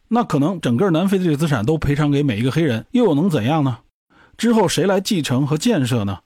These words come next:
对吧？这是一个非常现实的问题。那么与其让这个仇恨延续下去，让彼此之间仍然是一种对峙的状态，最终导致谁都无法正常去建设这个社会的话，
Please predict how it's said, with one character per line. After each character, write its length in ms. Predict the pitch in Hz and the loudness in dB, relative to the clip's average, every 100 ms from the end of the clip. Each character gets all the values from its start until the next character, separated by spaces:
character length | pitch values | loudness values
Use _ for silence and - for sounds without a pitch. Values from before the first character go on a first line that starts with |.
| _ | _
对 80 | 147 | -4
吧？ 140 | 135 - - | -2 -4 -6
这 120 | 294 | 0
是 120 | 214 220 | 2 2
一 40 | |
个 60 | 196 | 2
非 180 | 262 | 0
常 140 | 196 190 | 0 0
现 260 | - 269 | 0 -2
实 100 | - | -2
的 60 | 104 | -4
问 140 | 95 | -8
题。 180 | 90 - - _ _ _ _ - | -8 -12 -16 _ _ _ _ -4
那 80 | 240 | 0
么 60 | |
与 120 | 170 | 0
其 160 | 147 165 | 0 0
让 180 | 214 185 | 0 0
这 140 | 196 | 0
个 80 | 151 | 0
仇 220 | - 127 | 0 0
恨 120 | 151 | 0
延 140 | 120 110 | 0 0
续 80 | 131 | 0
下 140 | 123 | -2
去， 60 | 127 | 0
让 140 | 139 | -2
彼 200 | 120 160 | -2 -4
此 120 | 143 | -2
之 140 | 101 123 | -4 -2
间 240 | 127 127 | -2 -2
仍 200 | 151 190 | 0 0
然 160 | 147 147 | 0 0
是 120 | 170 | 0
一 60 | 117 | -2
种 160 | 98 | -2
对 180 | 95 185 | -2 -2
峙 120 | 151 | 0
的 100 | 147 | 0
状 200 | 131 110 | 0 -2
态， 200 | 101 120 - - | -4 -8 -10 -2
最 120 | 190 | 0
终 80 | 214 | 2
导 140 | 151 | 2
致 100 | 143 | 0
谁 140 | 143 | 0
都 120 | 160 196 | 0 0
无 120 | 185 | 0
法 140 | 151 | 0
正 180 | 120 156 | -2 -2
常 160 | 131 131 | -2 -2
去 80 | |
建 220 | 131 165 120 | -2 -2 -2
设 100 | 120 | -2
这 80 | |
个 60 | 135 | -2
社 160 | 180 175 | 0 0
会 140 | 196 | 0
的 80 | 107 | -2
话， 200 | 107 | -6